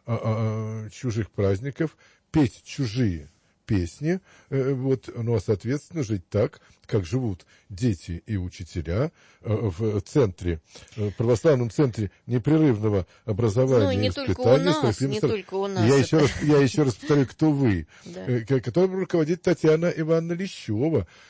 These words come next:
Speaker 1: э, находящаяся в нашей студии по просьбе многих наших радиослушателей, взволнованных обстановкой, э, э, в нашем Отечестве, э, которая связана с образованием и с воспитанием.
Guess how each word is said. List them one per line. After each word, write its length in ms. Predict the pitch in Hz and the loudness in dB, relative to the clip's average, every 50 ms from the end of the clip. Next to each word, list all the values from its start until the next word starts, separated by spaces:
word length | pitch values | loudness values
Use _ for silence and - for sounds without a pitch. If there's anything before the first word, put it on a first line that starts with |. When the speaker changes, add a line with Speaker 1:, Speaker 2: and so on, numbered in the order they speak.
| _ _ - | _ _ -4
Speaker 1:
э, 160 | 120 117 120 | -2 -2 -2
находящаяся 720 | 120 107 - 135 117 117 110 95 - - 95 - - 101 | -2 -2 -2 -2 0 0 0 0 -2 -6 -10 -8 -8 -6
в 40 | 98 | -4
нашей 380 | 101 95 87 - - 87 87 78 | -4 -4 -4 -6 -8 -12 -12 -12
студии 600 | - - - 87 85 113 127 139 175 185 180 - _ - - - _ _ | -18 -14 -10 -8 -6 -6 -6 -4 -4 -6 -6 -6 _ -16 -20 -20 _ _
по 160 | 135 123 95 - _ _ _ - | -2 -2 -2 -4 _ _ _ -4
просьбе 420 | 131 143 151 131 98 90 92 98 | 0 2 2 2 2 0 -2 -4
многих 420 | 98 113 135 127 95 85 82 - | -4 -2 -4 -4 -4 -6 -10 -8
наших 220 | - 101 87 - - | -8 -8 -8 -8 -10
радиослушателей, 800 | 98 82 87 80 - - - 90 107 113 - - - 151 156 151 - - - _ _ | -8 -6 -6 -8 -8 -10 -12 -12 -10 -10 -12 -12 -8 -6 -6 -6 -8 -12 -20 _ _
взволнованных 920 | 104 87 80 98 117 156 190 175 123 107 101 101 107 113 123 127 135 - - | -14 -8 -4 0 2 2 2 0 0 -2 -2 -2 -2 -2 -2 -4 -6 -8 -8
обстановкой, 800 | - 110 - - - - 90 80 87 110 117 - - - 175 185 | -10 -14 -14 -10 -6 -6 -6 -4 -4 -6 -8 -6 -4 -2 -2 -2
э, 20 | 185 - - - - _ - | -4 -8 -16 -20 -20 _ -10
э, 40 | 120 | -8
в 400 | 110 - 117 113 110 113 110 101 | -6 -4 -4 -4 -4 -4 -4 -2
нашем 340 | 110 110 92 - - 95 87 | -2 -2 -2 -2 -4 -6 -6
Отечестве, 680 | 80 - - 92 98 101 - - - - 156 170 170 - _ - - - _ 113 | -6 -6 -6 -6 -6 -6 -8 -14 -14 -6 -4 -4 -4 -4 _ -16 -20 -20 _ -10
э, 100 | 104 101 | -8 -6
которая 320 | - 117 92 113 95 87 | -6 -4 -4 -2 -4 -4
связана 500 | - - 104 127 147 151 156 170 180 - - | -4 -2 0 2 2 2 0 -4 -6 -6 -8
с 120 | - - - | -6 -4 -4
образованием 760 | 147 139 135 117 107 117 104 104 107 127 147 160 170 165 - _ _ _ _ | -2 -2 -2 0 0 2 2 2 2 2 2 0 -2 -4 -6 _ _ _ _
и 100 | - 143 | -8 -8
с 100 | 151 - | -6 -4
воспитанием. 960 | 117 143 151 - _ - 175 - _ - 98 87 87 87 85 87 87 87 82 | -4 -4 -4 -4 _ -8 -8 -8 _ 0 2 2 2 0 -2 -4 -4 -6 -6